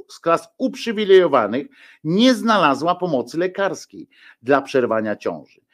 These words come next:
Gdy się ma tę świadomość, wówczas ta nie-, nadsumienność lekarska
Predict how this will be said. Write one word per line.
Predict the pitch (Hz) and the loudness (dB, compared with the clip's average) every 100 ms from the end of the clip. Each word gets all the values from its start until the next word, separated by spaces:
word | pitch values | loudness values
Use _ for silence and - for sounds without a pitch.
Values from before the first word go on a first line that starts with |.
| _ - | _ -14
Gdy | 113 156 | 0 2
się | 156 151 135 | 6 4 6
ma | 170 262 | 4 2
tę | 269 - | 0 -2
świadomość, | - 117 107 240 202 98 - _ _ _ _ | -2 -2 4 2 2 -4 -10 _ _ _ _
wówczas | 110 202 269 277 214 185 - | -2 2 2 4 2 2 2
ta | 151 | 2
nie-, | 143 147 180 208 165 - 165 156 _ _ _ - 208 | 2 0 0 0 -2 -20 -20 _ _ _ _ -16 -12
nadsumienność | 135 139 208 226 - 190 151 156 247 226 160 127 131 | -6 0 0 0 -4 -2 0 2 2 2 0 -2 -2
lekarska | 117 117 90 - - 101 | -2 -2 -6 -10 -12 -12